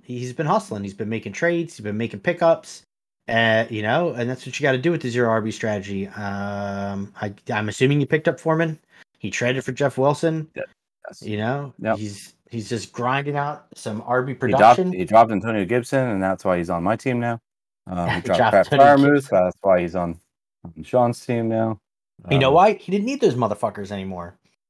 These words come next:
Speaker 1: But apparently
Speaker 2: yeah, he
Speaker 1: he
Speaker 2: did
Speaker 1: still
Speaker 2: at the
Speaker 1: needs
Speaker 2: time for Gibson, but, uh, it's, yeah, I mean, he's doing fine now. It's,
Speaker 1: I'll tell
Speaker 2: I
Speaker 1: you what he
Speaker 2: can't
Speaker 1: needs, and that's a good Q, starting Q B,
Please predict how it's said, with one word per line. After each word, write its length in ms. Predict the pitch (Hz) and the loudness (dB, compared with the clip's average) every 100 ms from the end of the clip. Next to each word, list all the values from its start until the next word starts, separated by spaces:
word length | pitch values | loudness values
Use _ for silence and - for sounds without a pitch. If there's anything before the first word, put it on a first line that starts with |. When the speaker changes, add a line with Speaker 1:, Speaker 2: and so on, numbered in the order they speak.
| - | -6
Speaker 1:
But 100 | 110 | -4
apparently 560 | - 151 160 160 160 151 | 0 0 0 -4 -2 2
Speaker 2:
yeah, 80 | |
he 40 | 151 | 4
Speaker 1:
he 20 | 165 | 8
Speaker 2:
did 20 | |
Speaker 1:
still 80 | 196 170 | 8 8
Speaker 2:
at 40 | |
the 20 | 131 | 6
Speaker 1:
needs 100 | 117 | 6
Speaker 2:
time 240 | 139 127 | 6 6
for 140 | 104 98 | 6 4
Gibson, 420 | 113 101 101 92 | 4 2 0 0
but, 200 | 101 104 - | 2 2 0
uh, 300 | 143 113 104 | 4 6 4
it's, 240 | - - | -2 -6
yeah, 340 | 131 95 90 90 - | 2 4 2 -2 -8
I 60 | 110 | -4
mean, 220 | 104 92 | -2 -4
he's 180 | 92 107 | -6 -2
doing 220 | 120 101 | 0 2
fine 240 | 117 104 | 2 4
now. 260 | 107 92 - - | 2 0 -4 -12
It's, 160 | 98 | -6
Speaker 1:
I'll 80 | - | -4
tell 180 | - 165 | 0 2
Speaker 2:
I 20 | |
Speaker 1:
you 80 | 185 | 4
what 100 | 190 | 4
he 60 | 180 | 4
Speaker 2:
can't 80 | |
Speaker 1:
needs, 320 | 196 214 156 - | 2 0 -4 -8
and 140 | 120 | -4
that's 160 | 131 143 | -4 -4
a 60 | 131 | -6
good 240 | 147 131 | -8 -8
Q, 240 | - 147 | -8 -8
starting 260 | - 143 131 | -4 -4 -4
Q 160 | - 131 | -6 -2
B, 300 | 156 101 | -2 -2